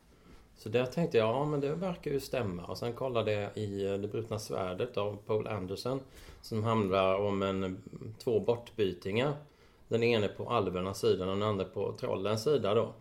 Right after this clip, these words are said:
Och, eh, då är det, det är precis,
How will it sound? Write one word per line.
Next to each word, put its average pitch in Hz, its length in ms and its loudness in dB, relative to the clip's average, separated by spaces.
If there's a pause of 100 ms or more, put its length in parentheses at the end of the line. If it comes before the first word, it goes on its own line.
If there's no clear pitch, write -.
(520)
Och, - 440 -4
eh, 110 540 6 (220)
då 117 160 6
är 110 60 8
det, 107 200 4 (920)
det 120 100 2
är 117 80 0
precis, 120 640 0